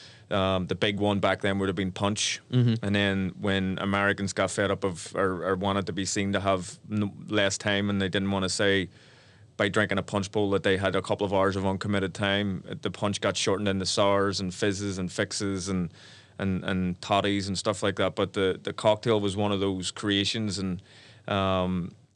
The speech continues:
Speaker 1: the cocktail was, was defined, I believe, properly. There's obviously references of it before, but the first time was in eighteen oh six as water, sugar, bitters, and, and booze.
Speaker 2: Mm-hmm.
Speaker 1: Um, and one of the, the cocktails that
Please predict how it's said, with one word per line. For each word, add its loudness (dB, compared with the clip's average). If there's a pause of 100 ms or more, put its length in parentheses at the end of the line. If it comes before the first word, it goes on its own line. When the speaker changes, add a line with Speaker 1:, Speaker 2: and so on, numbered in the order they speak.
Speaker 1:
the -4
cocktail 2 (100)
was, -4
was -4
defined, 0
I 4
believe, 0 (140)
properly. 4
There's 0
obviously 0
references 0
of -2
it -6
before, 0
but -2
the 0
first -2
time -2
was -4
in -2
eighteen -2
oh -2
six -2 (480)
as 0
water, 2 (380)
sugar, 0 (180)
bitters, 2
and, -2 (120)
and -6
booze. -2
Speaker 2:
Mm-hmm. 0
Speaker 1:
Um, 0 (100)
and 0
one 2
of 0
the, 2
the -4
cocktails 0 (240)
that -4